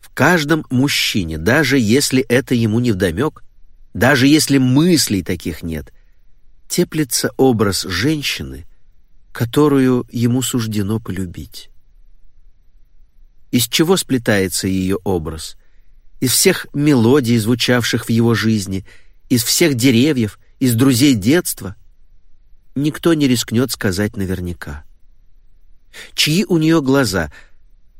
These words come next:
Не его ли родной матери? Чей подбородок?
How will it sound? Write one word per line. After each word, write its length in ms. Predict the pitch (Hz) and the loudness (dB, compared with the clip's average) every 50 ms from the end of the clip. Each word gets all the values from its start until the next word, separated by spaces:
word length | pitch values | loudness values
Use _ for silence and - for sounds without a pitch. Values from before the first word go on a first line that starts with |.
| - - | -20 -10
Не 260 | - 127 135 143 151 147 | -6 -4 -2 0 2 2
его 260 | 147 147 131 147 160 | 2 2 4 2 2
ли 100 | 156 156 | 2 2
родной 320 | 147 147 131 135 147 151 | 0 0 -2 -2 -2 -2
матери? 600 | 139 127 113 95 90 - - 92 80 80 76 - - - - - - - - - - - - - - _ - - - - | 0 0 0 0 -2 -4 -6 -8 -8 -8 -10 -12 -16 -20 -20 -20 -20 -20 -20 -20 -20 -20 -20 -20 -20 _ -20 -20 -18 -6
Чей 240 | - - - 147 151 | -2 2 4 4 4
подбородок? 680 | - 165 143 139 170 175 175 160 123 98 87 85 - | 4 2 2 4 4 4 6 4 4 2 0 -2 -8